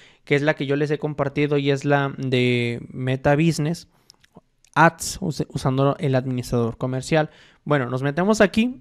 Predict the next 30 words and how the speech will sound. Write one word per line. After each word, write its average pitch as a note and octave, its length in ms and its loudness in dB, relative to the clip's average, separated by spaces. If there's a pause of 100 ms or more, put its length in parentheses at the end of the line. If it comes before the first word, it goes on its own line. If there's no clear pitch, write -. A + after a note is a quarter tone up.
(100)
a C3 100 -2
este C3 240 -4
link, E3+ 180 -4
obviamente C3+ 360 -4
que C#3 80 -4
también A#2+ 200 -6
se C3 80 -10
los B2+ 100 -4
voy C#3+ 100 0
a - 20 2
dejar, E3+ 300 0
y F3 60 -6
en D#3 40 -2
el D3+ 60 0
apartado D#3+ 380 0
de F3 60 4
acá E3+ 360 2
donde C#3 220 -2
aparece C3+ 580 0 (320)
ayuda, E3+ 420 4
le C3+ 100 0
vamos C3 200 0
a - 20 4
dar C#3+ 140 2
clic F3+ 260 -2
y D3 60 -8
nos C3+ 200 -2
va C3 200 0
a C3+ 100 -6
enviar C3 320 -4